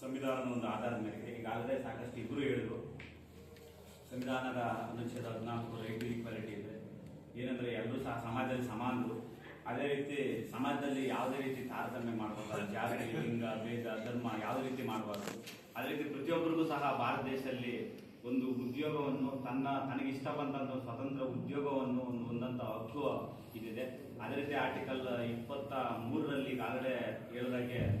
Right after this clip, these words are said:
ಅಂದ್ರೆ, ಬಲವಂತವಾದ ಒಂದು ಉದ್ಯೋಗ ಯಾವುದೇ ರೀತಿ ಕಾನೂನು ರೀತಿ ಅದು ವಿರೋಧ,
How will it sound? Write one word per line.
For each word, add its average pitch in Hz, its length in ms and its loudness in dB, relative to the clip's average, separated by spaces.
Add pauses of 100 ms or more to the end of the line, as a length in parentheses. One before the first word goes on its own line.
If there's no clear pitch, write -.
(300)
ಅಂದ್ರೆ, 135 240 -2
ಬಲವಂತವಾದ 139 800 4
ಒಂದು 123 320 2
ಉದ್ಯೋಗ 135 300 0
ಯಾವುದೇ 120 500 0
ರೀತಿ 123 240 -2
ಕಾನೂನು 123 340 -2
ರೀತಿ 117 160 -2
ಅದು 104 400 0
ವಿರೋಧ, 123 340 2